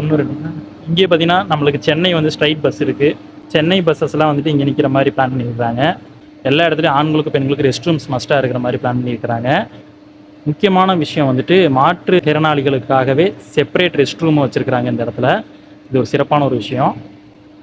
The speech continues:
இது மூணு நாள் பார்த்தாச்சு, இன்னும் ரெண்டும் பார்த்தாச்சு. அப்படியே இந்த ஸ்ட்ரைட்லேயே போலாம். பஸ்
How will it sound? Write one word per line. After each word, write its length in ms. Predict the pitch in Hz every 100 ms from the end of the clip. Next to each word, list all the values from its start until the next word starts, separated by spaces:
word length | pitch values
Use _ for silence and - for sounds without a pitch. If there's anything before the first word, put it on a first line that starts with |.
| - - - - - - - - - - 302 302 302 302 - - - 302 - 294 - - - - - - - - - - - - - - -
இது 120 | 175 196 170
மூணு 140 | 202 180
நாள் 180 | 160 156
பார்த்தாச்சு, 420 | 156 143 - 156 175 - - - 156
இன்னும் 180 | 170 160
ரெண்டும் 240 | 160 147
பார்த்தாச்சு. 400 | 139 143 131 151 180 - 185 143
அப்படியே 260 | 143 170 170
இந்த 140 | 147 143
ஸ்ட்ரைட்லேயே 400 | 143 147 156 139 120
போலாம். 220 | 123 - - _ - _ - - - - - - -
பஸ் 160 | 139